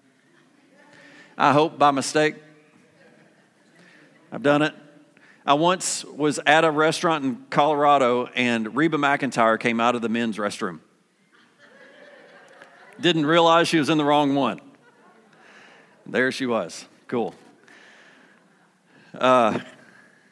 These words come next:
and she wasn't drunk. The rest of her group was drunk, but she wasn't. Doors. Couple things, though,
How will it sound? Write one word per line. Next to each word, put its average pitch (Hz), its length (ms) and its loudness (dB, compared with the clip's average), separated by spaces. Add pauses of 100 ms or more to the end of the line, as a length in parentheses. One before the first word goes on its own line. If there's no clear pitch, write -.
(540)
and 139 160 -2
she 160 120 -4
wasn't 151 320 -2
drunk. 139 380 -6 (100)
The 117 100 -4
rest 160 220 -2
of 127 60 -8
her 127 80 -2
group 113 260 -6
was 101 100 -10
drunk, 127 240 -4 (340)
but - 140 -6
she 202 140 -2
wasn't. 139 340 -2 (1800)
Doors. 175 560 0 (320)
Couple 214 320 4
things, 226 360 2
though, 151 340 2